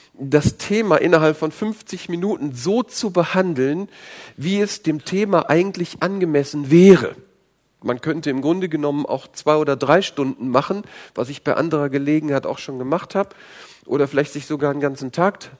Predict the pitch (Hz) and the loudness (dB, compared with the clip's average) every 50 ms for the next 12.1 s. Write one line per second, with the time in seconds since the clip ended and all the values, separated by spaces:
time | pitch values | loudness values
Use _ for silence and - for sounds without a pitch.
0 | - - 127 131 139 131 - - 131 - - 123 135 - - 170 160 160 143 147 | -12 -10 -8 -8 -8 -10 -10 -12 -10 -4 -2 -2 -2 -2 -6 -4 -4 0 0 -2
1 | 135 - 156 170 202 - - 170 147 135 160 175 190 190 185 175 - - 165 175 | 0 2 4 4 4 4 0 -2 2 4 4 4 4 2 0 -2 -2 -2 -2 -2
2 | 185 - 165 - 131 127 - 143 175 202 196 185 190 - - 160 - - 143 127 | 0 0 -2 -4 -4 -4 -2 -2 -2 -2 -2 -4 -8 -6 -6 -8 -6 -6 -6 -4
3 | 156 156 160 151 143 - 139 131 127 - 131 120 120 - - - 139 135 95 - | -2 -2 -2 -4 -4 -6 -8 -10 -8 -8 -10 -10 -10 -12 -8 -4 -2 -2 -2 -2
4 | - _ _ _ _ _ _ _ _ _ _ _ _ _ _ _ _ - _ - | -6 _ _ _ _ _ _ _ _ _ _ _ _ _ _ _ _ -20 _ -20
5 | - - - - - - - - - - - _ - - _ _ _ - - 143 | -20 -20 -20 -20 -20 -20 -20 -20 -20 -20 -20 _ -20 -20 _ _ _ 4 8 8
6 | 143 143 143 143 151 147 139 143 143 - _ _ _ _ _ - 143 147 165 185 | 10 10 10 8 6 4 2 0 -2 -6 _ _ _ _ _ 6 6 8 8 6
7 | 180 170 160 - - 190 170 - 175 - 175 156 156 156 - 180 220 214 190 190 | 6 4 -2 0 -2 -2 2 2 0 2 0 -4 -4 -4 -2 2 2 2 4 4
8 | 180 170 165 160 175 175 175 180 - - 165 139 147 - - - 160 160 185 214 | 4 4 4 2 0 -2 -2 -2 -6 -6 -4 -4 -4 -4 0 4 6 6 8 6
9 | 240 262 - - - - 143 143 - - - 139 - - 151 175 180 160 139 135 | 6 4 -2 -6 0 0 0 0 0 -2 -2 0 2 2 2 2 0 0 -2 0
10 | - - 175 214 214 202 160 151 - 135 135 - - 147 170 - - - 143 131 | 0 0 0 0 0 -2 -2 -4 -6 -6 -8 -6 -6 -6 -6 -8 -8 -8 -8 -8
11 | - - 156 160 - - 165 - - 127 123 120 123 120 135 147 143 127 151 185 | -6 -4 -4 -4 -4 -6 -8 -8 -6 -6 -4 -2 -2 0 0 -2 -2 2 2 2
12 | 233 269 | 2 2